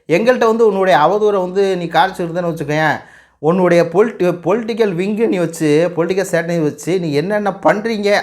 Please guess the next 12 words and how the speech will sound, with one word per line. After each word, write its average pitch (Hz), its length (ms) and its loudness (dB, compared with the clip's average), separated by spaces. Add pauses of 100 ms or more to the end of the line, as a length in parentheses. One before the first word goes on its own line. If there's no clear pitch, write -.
அப்படிங்கிறது 151 400 -2 (100)
பின்னாடி, 247 340 -2
ஏன்னா 190 200 2
எங்களுக்கும் 196 400 -2
நாங்களும் 170 360 -2
மீடியாவில் 165 340 0
தான் 160 120 2
இருக்கோம். 143 420 -2 (360)
ஒரு, 151 520 2
ஒரு 147 120 0
விஷயம் 165 340 -4
பண்ணணும் 190 480 -2